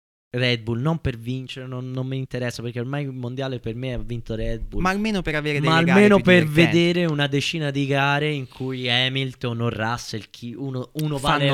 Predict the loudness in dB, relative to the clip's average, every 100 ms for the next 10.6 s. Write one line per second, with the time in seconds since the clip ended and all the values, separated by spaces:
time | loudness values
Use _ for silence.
0 | 4 2 2 -2 -2 0 -2 -6 -20 _
1 | _ _ -4 -4 -4 -4 -2 -2 -2 -4
2 | -6 -8 -8 -10 -10 -6 -6 -6 -6 -6
3 | -6 -2 0 0 -2 -4 -4 -2 -2 0
4 | 0 -2 -4 -8 _ -8 -6 -4 -4 -2
5 | 0 0 0 -2 -4 -2 -2 -2 -6 -8
6 | -8 -6 -6 -6 -8 -6 -6 -8 -12 _
7 | -8 -6 -4 -4 -6 -4 -6 -6 -6 -4
8 | -2 -2 -4 -6 -6 -6 -6 -8 -6 -4
9 | -4 -4 -6 -10 -8 -6 -4 -2 -4 -4
10 | -6 -4 -2 -4 -4